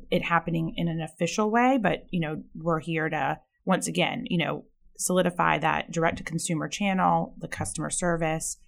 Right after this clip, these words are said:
And that's really what we're concentrating on now, and putting out great content. Like I said, my husband, Jeff Walker, is on that side, really working with millennials and Gen Zs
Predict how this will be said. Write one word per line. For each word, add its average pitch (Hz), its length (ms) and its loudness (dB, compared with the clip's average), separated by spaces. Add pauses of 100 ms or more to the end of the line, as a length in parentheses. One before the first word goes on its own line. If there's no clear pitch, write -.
(160)
And 180 120 0
that's 175 180 2
really 202 180 0
what 170 120 0
we're 160 100 -6
concentrating 156 640 -6
on 147 160 -6
now, 151 380 -2 (220)
and 147 140 2
putting 214 260 2
out 190 140 2
great 180 220 -2
content. 156 420 -4
Like - 160 -8
I 151 40 -6
said, 156 140 -6
my 151 120 -6
husband, 160 500 -2
Jeff 170 240 -4
Walker, 156 320 0
is 156 100 -2
on 156 140 0
that 151 220 -2
side, 160 320 -2
really 160 400 0 (360)
working 185 460 4
with 165 300 2 (280)
millennials 190 580 2
and 170 140 4
Gen 160 220 0
Zs 165 440 -2